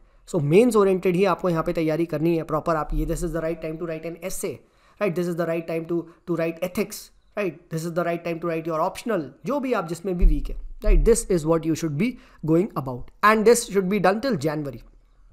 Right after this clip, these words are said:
जनवरी के बाद then धीमे धीमे आप प्रीलिम मोड में अपना स्विच हो जाएंगे, क्योंकि prelims is not only a joke, ठीक है?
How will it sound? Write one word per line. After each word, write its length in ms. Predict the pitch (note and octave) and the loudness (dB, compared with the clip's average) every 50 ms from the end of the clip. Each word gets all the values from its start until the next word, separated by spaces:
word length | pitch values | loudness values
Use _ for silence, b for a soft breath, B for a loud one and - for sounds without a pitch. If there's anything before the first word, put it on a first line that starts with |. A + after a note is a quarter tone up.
| - - E3+ | -10 -2 2
जनवरी 400 | E3+ G#3 A#3 B3 C4 C#4 C#4+ C4 | 6 6 6 8 6 6 6 6
के 80 | B3 | 4
बाद 160 | A3+ A3 G3 G3+ | 4 4 4 2
then 120 | G3+ F#3 | 2 2
धीमे 220 | F3 F3+ F3+ G3 | 2 4 4 4
धीमे 180 | F#3+ F3+ F3+ F3+ | 4 4 4 4
आप 160 | F3 E3+ E3+ | 2 0 0
प्रीलिम 220 | E3 D#3+ D#3+ E3 E3+ | 0 0 2 2 2
मोड 260 | E3+ E3 D#3+ D#3 D3 | 2 2 0 0 0
में 80 | E3+ | -2
अपना 180 | E3+ - E3 D#3+ | -2 -2 -4 -6
स्विच 240 | D#3+ - E3 - - | -4 -6 -6 -6 -4
हो 60 | D#3+ | -4
जाएंगे, 340 | D3+ D3+ D3 E3 G3 A3 - B B B B B B B | -4 -4 -4 -4 -4 -6 -6 B B B B B B B
क्योंकि 180 | - B3 B3+ B3 | -6 -4 -4 -2
prelims 360 | A3 F#3+ F#3+ F#3+ F3+ E3+ F3+ | -2 -2 0 0 0 -2 -2
is 120 | E3+ D3+ D#3 | -4 -4 -2
not 120 | D3+ D3 - - | -4 -4 -6 -6
only 300 | D#3 D#3 D#3 D3 D3+ E3+ F3 | -4 -4 -2 -2 -2 -2 0
a 100 | F#3+ C4+ E4+ E3 | 0 -2 -2 -4
joke, 320 | A#2+ D3+ C#3+ B2 - - - - - - _ _ _ _ _ _ - - | -6 -6 -6 -6 -8 -14 -20 -20 -20 -20 _ _ _ _ _ _ -8 -4
ठीक 120 | G#3+ F#3+ F#3 | -2 -2 -2
है? 140 | D3+ - | -4 -8